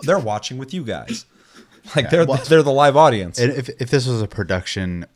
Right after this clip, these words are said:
Speaker 2: with a means in which to make financial gain, I could understand, uh, even the boring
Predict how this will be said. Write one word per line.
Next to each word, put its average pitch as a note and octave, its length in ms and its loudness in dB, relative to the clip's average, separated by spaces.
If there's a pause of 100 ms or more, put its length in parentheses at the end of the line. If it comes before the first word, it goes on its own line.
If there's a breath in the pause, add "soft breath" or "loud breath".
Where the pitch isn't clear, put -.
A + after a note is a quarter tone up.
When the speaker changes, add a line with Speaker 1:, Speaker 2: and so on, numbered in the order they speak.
Speaker 2:
with G2 240 -10
a F#2+ 160 -6
means F#2 640 -8
in F#2 120 -12
which - 280 -12
to E2 580 -12 (480)
make F2 380 -14
financial E2+ 540 -12
gain, D#2+ 380 -14 (440)
I F2+ 100 -12
could F2 120 -10
understand, E2 640 -12 (120)
uh, D#2 220 -8
even E2+ 240 -14
the D#2 60 -14
boring E2 420 -14